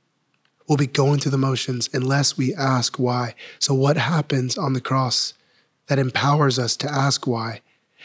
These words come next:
that gives us a safe place to ask why from? What happens is Jesus on the cross says, "My God, my God,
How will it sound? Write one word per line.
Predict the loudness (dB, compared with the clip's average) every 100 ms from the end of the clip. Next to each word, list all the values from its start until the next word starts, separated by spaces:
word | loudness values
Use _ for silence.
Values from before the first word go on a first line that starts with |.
| -10
that | -2
gives | 0 2
us | 2
a | 2
safe | 2 4 2 0 -4
place | 0 2 0
to | -2 -2
ask | 0 0 0 0
why | 0 2 0 -2
from? | -2 -2 -2 -4 -10 -12 -2
What | 0
happens | 2 2 0 -2
is | -2 -2 -6 -10 -20 _
Jesus | -2 4 4 4 2 0 -2
on | -2
the | -2
cross | 0 0 0
says, | 0 0 -2
"My | -2 -2 0
God, | 0 2 2 0
my | -2
God, | 0 0 0